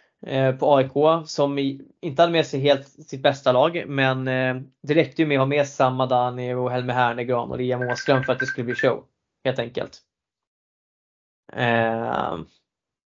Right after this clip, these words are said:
tittar vi sen, Huddinge slog Älvsjö, eh, deras allsvenska lag, och Jonas Javelin-effekten, den dog ganska snabbt. Eh, Huddinge vinner med sju fyra och avancerar.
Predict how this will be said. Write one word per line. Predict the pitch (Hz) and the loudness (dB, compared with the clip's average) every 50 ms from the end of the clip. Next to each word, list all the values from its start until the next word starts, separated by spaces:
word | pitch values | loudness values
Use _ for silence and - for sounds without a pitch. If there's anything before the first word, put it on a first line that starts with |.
| _ _ _ _ _ _ _ - | _ _ _ _ _ _ _ 2
tittar | 151 139 135 151 156 | 2 4 6 6 6
vi | 156 | 6
sen, | 139 139 170 156 147 | 8 6 6 4 6
Huddinge | 135 170 170 156 139 147 143 147 156 - | 6 6 6 4 4 0 0 0 0 0
slog | - - 151 151 | 0 -2 0 4
Älvsjö, | - 170 151 135 123 - - 143 156 185 185 185 - _ _ - | 6 6 6 6 4 2 4 4 4 2 0 -4 -12 _ _ -4
eh, | 139 135 135 | -2 -2 0
deras | 135 139 127 143 | 2 0 2 2
allsvenska | 139 135 131 139 135 127 135 131 | 2 2 2 0 -2 -2 0 2
lag, | 127 135 147 143 139 113 82 - - | 4 4 4 2 0 -4 -8 -8 -6
och | 135 139 135 135 135 143 | -4 -4 -4 -4 -4 -2
Jonas | 135 135 139 139 135 135 | 0 2 2 2 2 4
Javelin-effekten, | 139 135 131 135 135 139 135 131 135 - 131 131 131 - 147 139 135 135 | 4 2 2 4 2 2 0 0 2 2 0 0 0 0 -2 0 2 2
den | 143 139 139 | 2 2 2
dog | 135 135 131 135 | 2 2 2 2
ganska | 135 123 - 139 | 0 0 0 -2
snabbt. | 127 - 139 160 180 - _ - - _ _ - - - - - - - - - - - _ _ _ - | -4 -2 -2 -2 -2 -4 _ -20 -20 _ _ -20 -20 -20 -20 -20 -20 -20 -20 -20 -20 -20 _ _ _ 0
Eh, | 139 135 131 127 127 123 123 123 120 113 98 98 98 | 2 4 4 6 6 4 4 2 2 0 -2 -4 -4
Huddinge | 135 151 151 143 143 151 | -2 -2 0 0 0 2
vinner | 143 147 143 143 | 2 2 2 0
med | 143 135 135 | -2 -2 0
sju | - 147 143 135 | 0 0 0 2
fyra | 135 147 135 131 127 135 160 170 175 | 2 2 4 4 4 2 0 -2 -4
och | - | -4
avancerar. | 143 139 139 131 135 - 135 131 135 143 170 185 | -2 -2 -2 -4 -2 0 0 0 2 0 -2 -4